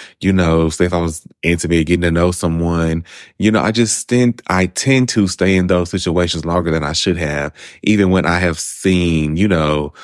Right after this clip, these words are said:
the signs and red flags that this person is not who I need them to be, or we cannot mutually serve each other. And I honestly think it's because I, you know, I think I see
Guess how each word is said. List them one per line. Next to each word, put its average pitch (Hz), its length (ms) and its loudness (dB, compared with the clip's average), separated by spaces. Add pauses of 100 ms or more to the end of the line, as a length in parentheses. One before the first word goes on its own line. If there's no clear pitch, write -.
(240)
the 82 120 0
signs 80 520 0
and 80 240 -2
red 80 300 0
flags 78 440 0
that 78 260 -4
this 90 320 0
person 82 640 -4 (260)
is 87 160 0
not 80 380 0
who 101 200 0
I 90 100 0
need 92 180 0
them 82 140 0
to 80 60 0
be, 80 160 2
or 76 260 0
we 85 420 -2
cannot 78 580 -2 (400)
mutually 82 460 2
serve 76 340 -2
each - 180 -4
other. - 360 -10 (1080)
And 101 160 0
I 92 200 -2
honestly 104 600 0 (100)
think 98 460 0
it's 92 240 -2
because 87 920 0 (440)
I, 95 680 0 (380)
you 120 120 4
know, 110 600 2 (100)
I 120 200 -2
think 127 300 -4
I 95 320 0
see 104 760 -2